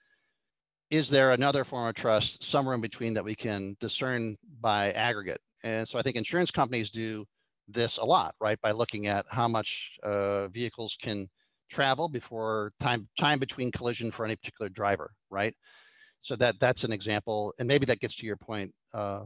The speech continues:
Ben, uh, related to, uh, yes, we, we, we do try to do some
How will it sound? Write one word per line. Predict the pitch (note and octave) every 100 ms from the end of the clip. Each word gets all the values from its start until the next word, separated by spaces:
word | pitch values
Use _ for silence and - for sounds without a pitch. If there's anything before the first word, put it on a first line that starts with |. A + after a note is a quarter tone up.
| A2 _
Ben, | G#2+ A#2 A#2 G#2 G#2 -
uh, | A2+ G#2+
related | A#2 A#2 A#2 G#2+
to, | - G2+ F#2+ - _ _ _
uh, | G2 G2+ G2 - _
yes, | - C3 C#3+ A#2+
we, | B2+ A#2
we, | A2 B2 A2
we | A#2
do | G#2+ A#2+ G3+ E3 - _ -
try | - B2 F3+
to | G3+ A2
do | F#2 A2
some | G2+ A#2+ G#2+ G#2